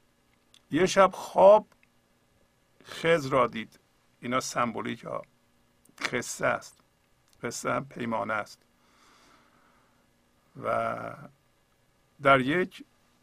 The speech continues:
چمنزار خضر را به خواب دید. خضر ازش پرسید، یعنی زندگی ازش پرسید، نمایندهٔ زندگی ازش پرسید،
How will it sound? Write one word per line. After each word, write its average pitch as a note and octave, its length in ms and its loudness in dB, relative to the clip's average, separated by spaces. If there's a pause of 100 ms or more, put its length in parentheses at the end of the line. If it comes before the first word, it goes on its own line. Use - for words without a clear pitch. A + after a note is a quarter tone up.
(140)
چمنزار C3 800 0 (1160)
خضر C3+ 320 -4
را C3+ 100 0
به B2 100 -4
خواب D3+ 300 -2
دید. - 140 -6
خضر D#3 380 -6
ازش C#3+ 200 -6
پرسید، E3+ 580 -10 (920)
یعنی A2 200 -8
زندگی A2 420 -8
ازش A#2 280 -8
پرسید، - 480 -14 (800)
نمایندهٔ A#2 560 -2
زندگی A#2 380 -8
ازش A#2 240 -12
پرسید، - 480 -14